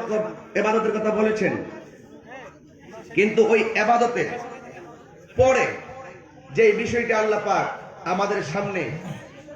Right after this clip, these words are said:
তুলে ধরে দিয়েছেন, সেটা হলো পিতামাতার আনুগত্য করা। আল্লাহর ইবাদতের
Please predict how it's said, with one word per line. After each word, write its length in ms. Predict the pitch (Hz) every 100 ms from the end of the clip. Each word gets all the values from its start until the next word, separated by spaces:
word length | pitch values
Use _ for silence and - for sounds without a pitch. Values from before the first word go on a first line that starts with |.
| - -
তুলে 200 | 202 214
ধরে 240 | 190 196 196
দিয়েছেন, 580 | 196 190 175 147 107 - - - - - -
সেটা 220 | 190 185
হলো 420 | 190 190 175 - - - - - 277 -
পিতামাতার 680 | - 190 196 190 185 180 -
আনুগত্য 480 | 175 185 180 - 170
করা। 260 | 139 117 98 - - - - - - - 269 - -
আল্লাহর 340 | 170 202 214 196
ইবাদতের 560 | 196 208 214 220 214